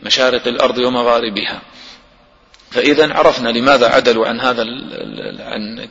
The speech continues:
كلمة المدينة وطيبة إلى هذا اللفظ، لأن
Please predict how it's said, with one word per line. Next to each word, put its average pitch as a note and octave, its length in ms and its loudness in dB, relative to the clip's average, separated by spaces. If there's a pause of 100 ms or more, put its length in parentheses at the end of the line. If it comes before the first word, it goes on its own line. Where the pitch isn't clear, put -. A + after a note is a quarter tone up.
كلمة A2+ 360 -2
المدينة A2 560 -4
وطيبة A#2 400 0
إلى A2 220 -2
هذا A#2+ 220 -2
اللفظ، F#3+ 360 -2
لأن B2+ 500 -4